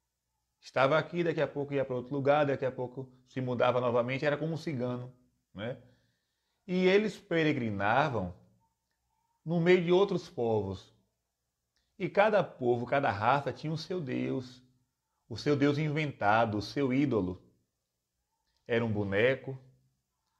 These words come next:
era uma, uma estátua de, de um, de um bezerro, era, né? Tanta coisa que o povo fazia e dizia: "Esse é o nosso Deus." Então Deus dizia, Êxodo capítulo vinte: "Não farás nenhuma imagem, nenhuma escultura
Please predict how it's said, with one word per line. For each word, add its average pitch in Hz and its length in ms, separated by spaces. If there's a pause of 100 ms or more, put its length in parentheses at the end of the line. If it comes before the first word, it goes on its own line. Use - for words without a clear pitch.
(160)
era 110 220
uma, 98 260
uma 98 180
estátua 107 460
de, 98 200
de 95 180
um, 95 240
de 98 100
um 95 140
bezerro, 131 640 (800)
era, 113 380
né? 113 640 (420)
Tanta 220 300
coisa 165 260
que 160 80
o 147 60
povo 147 260
fazia 131 380
e - 20
dizia: 135 260
"Esse 151 220
é - 20
o 156 40
nosso 147 260
Deus." 101 420 (320)
Então 139 300
Deus 175 180
dizia, 143 560 (320)
Êxodo 139 360
capítulo 143 400
vinte: 120 260
"Não 147 400
farás 117 640
nenhuma 185 500
imagem, 139 640
nenhuma 139 240
escultura 143 800